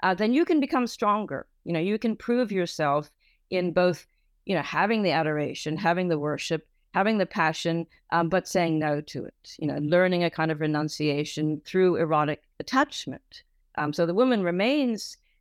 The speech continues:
desirable, you know, beautiful, perfect. You know, we, we don't,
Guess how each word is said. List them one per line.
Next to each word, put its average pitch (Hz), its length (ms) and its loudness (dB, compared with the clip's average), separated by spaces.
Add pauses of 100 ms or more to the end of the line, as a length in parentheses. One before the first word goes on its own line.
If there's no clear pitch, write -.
desirable, 165 840 0 (200)
you 180 120 -2
know, 147 140 -2
beautiful, 160 720 0
perfect. - 640 -2
You 160 80 -2
know, 151 80 0
we, 156 240 0
we 165 140 2
don't, 185 260 2